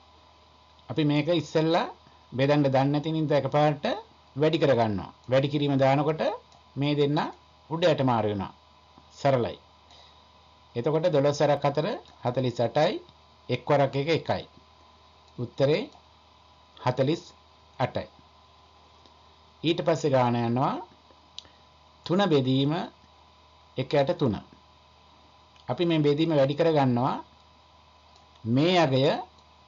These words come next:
උඩ යට මාරු කරලා. තුන එහෙමම ලිව්වා. වැඩි කිරීම දානවා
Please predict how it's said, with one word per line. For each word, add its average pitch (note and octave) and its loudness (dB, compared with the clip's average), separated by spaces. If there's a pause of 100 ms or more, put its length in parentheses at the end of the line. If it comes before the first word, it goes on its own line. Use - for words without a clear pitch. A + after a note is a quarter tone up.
(200)
උඩ C#3+ 0
යට D#3 4
මාරු C#3 2
කරලා. F#2+ -6 (1400)
තුන E3+ 0
එහෙමම D3+ 2
ලිව්වා. C3+ 2 (1400)
වැඩි C#3 2
කිරීම E3 2
දානවා B2 0